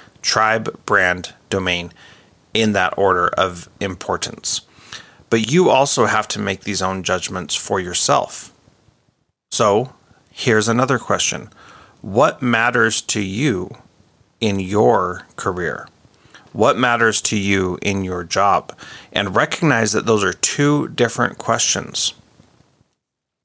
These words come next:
So let's talk about T B D, tribe, brand, domain. I was first introduced to tribes by, uh, the two thousand eight book by Seth Godin,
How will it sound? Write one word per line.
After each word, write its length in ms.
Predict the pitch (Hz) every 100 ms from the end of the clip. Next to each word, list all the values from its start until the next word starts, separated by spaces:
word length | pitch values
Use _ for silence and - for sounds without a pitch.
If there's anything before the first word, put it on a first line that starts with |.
| _ _ - -
So 160 | - 110
let's 200 | 127 156
talk 280 | - 139 -
about 320 | 110 110 -
T 180 | - 113
B 160 | 107
D, 280 | 98 101 95
tribe, 580 | - - 107 104 101 -
brand, 380 | 95 92 90 -
domain. 400 | - 95 90 - - - - - - - - - - _ _ _ _ _ -
I 160 | 127 170
was 160 | 156
first 260 | - 143 -
introduced 420 | 131 123 120 - - _ _ -
to 400 | 113 101 98 -
tribes 640 | - 110 98 95 - - - _ _ _
by, 600 | 110 107 98 98 95 95 - - _
uh, 220 | 107 98
the 140 | 92 90
two 160 | -
thousand 360 | 139 131 117 110
eight 120 | 98
book 260 | - 98 -
by 140 | 104
Seth 260 | - 110 -
Godin, 420 | 107 98 95 87